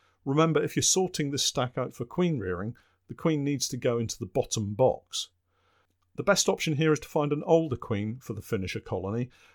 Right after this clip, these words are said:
as her pheromone will be less potent than a new queen, and this helps when placing queen cells into the top box. The workers, sensing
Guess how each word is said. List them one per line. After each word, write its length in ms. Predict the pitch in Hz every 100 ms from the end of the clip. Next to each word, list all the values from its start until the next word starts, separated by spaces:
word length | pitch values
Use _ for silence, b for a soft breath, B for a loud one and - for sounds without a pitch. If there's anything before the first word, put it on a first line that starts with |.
| b
as 120 | 127 -
her 100 | 127
pheromone 600 | - 185 175 110 98 104
will 140 | 113
be 120 | 117
less 200 | 123 117
potent 560 | - 147 127 - 98 117
than 140 | 110
a 60 | 107
new 280 | 120 131 120
queen, 340 | - 85 78 b b b
and 100 | 226
this 140 | 240 -
helps 320 | 165 156 -
when 140 | 135
placing 400 | - 147 - 127
queen 300 | 120 151 147
cells 340 | - 107 101 113
into 220 | 104 104
the 60 |
top 360 | 104 - - -
box. 340 | 90 - - b b b b
The 80 | 151
workers, 560 | 208 196 - 107 113 - b b
sensing 640 | - 165 160 160 143 131